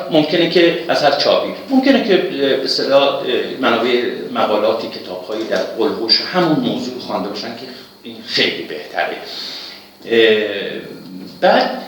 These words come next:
اه، نکته بعدی که پیش از این که ما درس رو بخوام شروع کنم، این نکته خیلی مهمه. ببینید، اه،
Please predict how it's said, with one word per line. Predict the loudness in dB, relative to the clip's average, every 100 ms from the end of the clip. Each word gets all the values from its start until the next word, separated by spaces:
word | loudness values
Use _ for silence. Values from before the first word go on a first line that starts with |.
| -16 -14
اه، | -10 -8 -8 -8 -8 -6 -4 -2
نکته | -4 0 0
بعدی | 2 2 2 0 -2
که | 2 2
پیش | 2 -2 2
از | 2 2
این | -4
که | -6
ما | -8 -6
درس | -4 -4 -6
رو |
بخوام | -10 -14 -14
شروع | -12 -12
کنم، | -12 -10 -10 -12 -14 -16 -18 -18 -14 -6
این | 4 4
نکته | 4
خیلی | -2 -2 -4
مهمه. | -4 -8 -12 -12 -12 -14 -16 -18 -2
ببینید، | 6 6 6 0 -6 -8 -2
اه، | 2 2